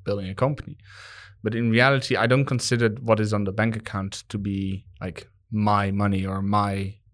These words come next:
thing. So it's, it's really, it's, it's a vehicle where I can be passionate about. And the, the investments is something that we need in order to build the product that I'm passionate about. And that's the core focus I have.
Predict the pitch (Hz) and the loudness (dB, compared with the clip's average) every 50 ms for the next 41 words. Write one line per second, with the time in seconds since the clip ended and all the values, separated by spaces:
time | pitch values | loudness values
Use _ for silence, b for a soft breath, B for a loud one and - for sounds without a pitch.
0 | - - 107 101 95 - - 104 87 95 107 - - - 120 113 117 127 131 131 | -8 -6 -4 -4 -2 -2 -2 -2 -2 -2 -6 -8 -8 -6 -6 -2 0 2 4 4
1 | 127 120 113 - - 113 110 - - - 110 107 - 110 104 101 101 107 117 127 | 4 4 2 0 -4 -6 -6 -6 -6 -6 -6 -4 -2 -2 -4 -4 -2 2 4 6
2 | 135 131 127 120 - - 101 90 87 - - b b b b b b b b _ | 6 6 6 4 2 2 0 0 0 -2 -8 b b b b b b b b _
3 | - 107 104 101 98 98 - - 107 110 107 104 104 - 113 98 98 101 98 98 | -2 2 2 2 2 2 0 0 0 0 0 0 -2 -4 -4 -4 -4 -4 -6 -4
4 | 101 104 101 - 107 107 - - 123 120 127 131 139 - - - - - _ b | -6 -6 -4 -4 -4 -4 -2 -2 -2 0 0 0 0 -2 -4 -10 -20 -20 _ b
5 | b b b b b b b b b - - 110 107 104 98 104 107 101 101 95 | b b b b b b b b b -6 -4 -2 -2 -2 -2 0 0 0 2 0
6 | 98 95 98 - 98 98 95 98 98 101 - - - - 104 104 101 127 143 143 | -2 -4 -4 -6 -6 -6 -4 -6 -8 -10 -10 -12 -10 -6 -6 0 2 2 2 2
7 | - 113 101 - - 87 - - 113 107 - 104 95 95 95 95 92 95 98 104 | 2 -2 -4 -4 -6 -8 -6 -4 -4 -4 -4 -4 -4 -4 -2 -2 -2 -2 0 2
8 | 113 117 113 110 110 110 104 101 101 101 95 95 - - 98 110 101 92 - 90 | 4 4 4 4 2 0 -4 -4 -2 -4 -4 -6 -6 -8 -6 -4 -4 -4 -6 -8
9 | - - 95 95 95 95 - 95 92 90 87 95 98 - 98 92 - - - - | -10 -8 -8 -6 -6 -6 -6 -6 -4 -4 -4 -4 -4 -6 -8 -10 -10 -10 -12 -12
10 | - - - - - - 101 104 117 117 - - 98 - 104 95 - - - - | -10 -10 -12 -12 -10 -4 0 2 2 2 0 -4 -6 -4 -4 -4 -4 -6 -10 -12
11 | - - - - 110 107 - - - 117 | -12 -12 -12 -10 -10 -10 -10 -12 -14 -14